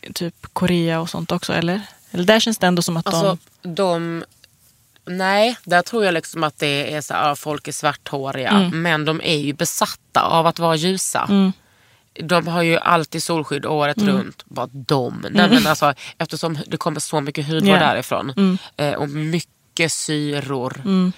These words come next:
Speaker 2: Och just det där med så här, alltså, skydda ansiktet
Speaker 1: Mm.
Speaker 2: hela tiden, ha keps eller
Speaker 1: Mm.
Speaker 2: de där U V-paraplyerna.
Speaker 1: Mm.
Speaker 2: Orka!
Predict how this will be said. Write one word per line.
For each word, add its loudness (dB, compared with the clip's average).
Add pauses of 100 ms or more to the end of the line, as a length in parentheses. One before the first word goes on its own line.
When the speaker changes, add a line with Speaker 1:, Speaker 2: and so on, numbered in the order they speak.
Speaker 2:
Och -6
just -6
det 0
där 4
med -2
så -2
här, 4 (880)
alltså, -6
skydda 0
ansiktet 2
Speaker 1:
Mm. 4
Speaker 2:
hela 0
tiden, -2
ha 4
keps -4
eller 2
Speaker 1:
Mm. 6 (380)
Speaker 2:
de -6
där 4
U 0
V-paraplyerna. 0
Speaker 1:
Mm. 8 (140)
Speaker 2:
Orka! 4